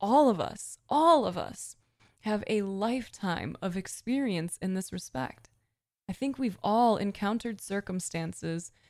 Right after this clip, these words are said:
that we thought would break us in the past, but here we are now, surviving, and some of y'all are even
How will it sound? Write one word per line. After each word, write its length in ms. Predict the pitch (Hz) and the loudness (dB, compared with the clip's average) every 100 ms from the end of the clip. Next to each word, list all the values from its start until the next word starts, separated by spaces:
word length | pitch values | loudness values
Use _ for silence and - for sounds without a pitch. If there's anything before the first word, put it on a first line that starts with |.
| _ | _
that 200 | 196 - | -4 -4
we 300 | 180 196 233 | -4 -4 -4
thought 420 | 247 - 190 - | -4 -4 -2 -2
would 260 | 175 160 156 | -4 -4 -6
break 460 | 156 160 185 196 - | -6 -2 -2 -2 -6
us 460 | - 101 - - - - | -8 -8 -10 -16 -18 -6
in 120 | 180 | -6
the 80 | 175 | -6
past, 580 | - - - 190 - - _ _ _ _ | -8 -12 -12 -16 -20 -20 _ _ _ _
but 120 | 196 | -6
here 200 | 170 190 | -2 0
we 140 | 233 233 | 0 0
are 160 | 220 | -2
now, 440 | 208 175 175 190 - _ | -2 -2 -2 -6 -10 _
surviving, 800 | - 208 185 185 220 196 - 175 - _ - | -6 -4 0 0 -2 -4 -8 -10 -14 _ -4
and 160 | 175 | -4
some 280 | - 208 254 | -2 0 2
of 140 | 220 | 2
y'all 400 | 180 165 165 190 - _ _ _ | 0 -2 -2 -4 -8 _ _ _
are 100 | 202 - | -6 -6
even 300 | 214 185 | -6 -4